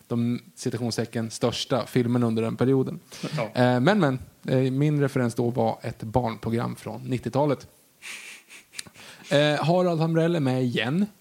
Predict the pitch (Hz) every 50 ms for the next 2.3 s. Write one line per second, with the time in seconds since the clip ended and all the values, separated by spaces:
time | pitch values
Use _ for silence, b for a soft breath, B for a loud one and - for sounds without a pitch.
0 | _ _ - - 127 123 135 127 - 127 120 123 123 131 131 135 135 135 _ _
1 | _ _ 120 - - 135 127 123 127 135 139 139 131 123 - - - 127 120 120
2 | 120 143 151 - -